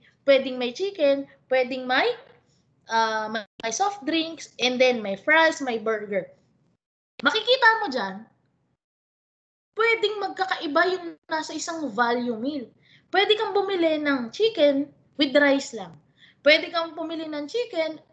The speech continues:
with spaghetti. So, merong nagkakaroon ng, nagkakaroon ng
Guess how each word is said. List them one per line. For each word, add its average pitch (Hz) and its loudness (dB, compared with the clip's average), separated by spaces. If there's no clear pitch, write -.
with 370 0
spaghetti. 302 -6
So, - -4
merong 440 2
nagkakaroon 349 2
ng, 320 -6
nagkakaroon 330 4
ng 370 0